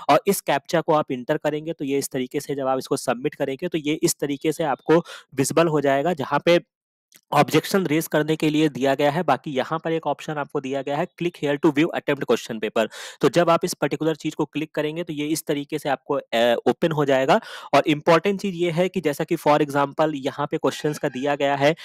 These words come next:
कि आपका ये क्वेश्चन अगर ग्रीन कलर से है, तो वो आपका करेक्ट ऑप्शन है और आपने चूज़ किया है, तो वो भी वही चीज़ दिखाएगा, अन्यथा आपने क्या चूज़ किया है, वो दिखाएगा और करेक्ट ऑप्शन जो है, वो आपको ग्रीन कलर से दिखाई पड़ेंगे। तो इस तरीके से ये सारा इन्फॉर्मेशन है। और इसके अलावा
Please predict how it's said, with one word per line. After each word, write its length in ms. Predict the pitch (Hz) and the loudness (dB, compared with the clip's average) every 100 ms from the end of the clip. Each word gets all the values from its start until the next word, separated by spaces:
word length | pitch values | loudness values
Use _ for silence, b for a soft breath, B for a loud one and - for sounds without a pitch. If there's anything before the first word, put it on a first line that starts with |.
| B B - | B B 2
कि 120 | 165 | 2
आपका 400 | - 127 - 151 | 4 2 2 -4
ये 140 | 143 | -2
क्वेश्चन 320 | 151 143 - | -2 -2 -2
अगर 160 | 160 160 | -4 -4
ग्रीन 260 | 120 156 147 | -6 -8 -4
कलर 280 | 147 147 | -2 -2
से 180 | 143 160 | -2 0
है, 140 | 147 156 | 2 2
तो 120 | 147 | 4
वो 120 | 127 | 4
आपका 460 | 139 - - 139 143 | 2 0 2 2 2
करेक्ट 400 | - 123 143 151 | 0 -2 2 2
ऑप्शन 360 | 139 - 156 | 2 0 -2
है 100 | 151 | 0
और 120 | 175 | 0
आपने 240 | 143 131 143 | 0 0 -2
चूज़ 380 | - 139 165 - | 0 2 2 0
किया 220 | 156 151 | 0 0
है, 160 | 156 | 0
तो 100 | 170 | -2
वो 140 | 143 127 | -2 -2
भी 140 | 143 | -2
वही 160 | 139 143 | -2 -2
चीज़ 180 | 160 147 | -4 -4
दिखाएगा, 400 | 147 147 156 180 | -2 0 0 -2
अन्यथा 340 | 131 131 156 | -4 -6 -4
आपने 380 | - 117 - 160 | 0 0 0 -6
क्या 180 | - 151 | -2 -2
चूज़ 300 | - 151 - | 0 -2 0
किया 160 | 160 151 | -4 -2
है, 80 | |
वो 160 | 147 127 | 0 0
दिखाएगा 480 | 143 - 147 156 196 B B B | -2 -4 -4 -2 -4 B B B
और 100 | 147 147 | 0 2
करेक्ट 260 | 156 165 - | 0 0 2
ऑप्शन 280 | 147 - 156 | 0 0 0
जो 180 | 143 | 2
है, 100 | 143 | 2
वो 80 | 160 | 4
आपको 220 | 147 - | 2 2
ग्रीन 240 | 165 131 127 | 0 0 -2
कलर 240 | 113 110 | 0 -2
से 120 | 110 | -2
दिखाई 300 | 117 117 113 | -8 -6 -6
पड़ेंगे। 340 | 107 113 113 120 | -4 -4 -4 -6
तो 120 | 139 | -4
इस 180 | 185 - | -4 -2
तरीके 320 | 175 165 180 | -2 -2 -4
से 120 | - | -2
ये 100 | 170 | -4
सारा 380 | 165 147 147 170 B B B | 0 2 4 2 B B B
इन्फॉर्मेशन 640 | 147 135 147 139 131 175 170 | -4 0 0 2 0 -2 -2
है। 120 | 185 | -2
और 120 | 208 | -2
इसके 220 | 147 - | -2 -2
अलावा 440 | 165 151 156 160 | 0 2 4 4